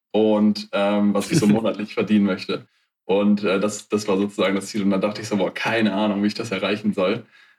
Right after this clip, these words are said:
Speaker 1: Ähm,
Speaker 2: Kannst du das exakte Ziel nennen? Es würde mich interessieren, <laughs> was da in deinem Kopf war.
Speaker 1: <laughs> Also ich möchte es jetzt nicht ganz genau nennen. Ähm,
Speaker 2: Okay.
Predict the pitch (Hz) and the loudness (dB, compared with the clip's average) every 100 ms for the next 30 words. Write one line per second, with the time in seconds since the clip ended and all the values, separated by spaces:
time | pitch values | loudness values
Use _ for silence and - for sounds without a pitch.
0 | _ - 95 98 101 101 104 104 127 127 | _ -4 0 2 2 2 2 2 4 4
1 | 110 104 - _ 110 - 113 - 123 - | 2 0 -6 _ -6 -2 -2 0 -2 0
2 | 120 107 110 165 156 143 139 123 123 117 | 2 4 4 2 2 2 2 2 2 2
3 | 117 123 120 175 143 110 110 123 110 110 | 2 4 4 4 4 4 4 4 4 2
4 | 107 117 - 92 90 78 - - - - | 0 -2 0 -2 -2 -2 -8 -12 -8 -4
5 | 381 - 403 392 330 - - 143 151 156 | -2 0 0 0 -2 -4 -2 0 2 2
6 | 180 160 147 139 147 151 - 127 127 - | 2 0 0 0 -2 -2 -2 -2 -2 0
7 | 113 107 107 98 87 107 - - _ _ | 2 2 2 0 -2 -4 -6 -20 _ _
8 | _ 117 120 110 127 95 | _ 0 2 2 2 0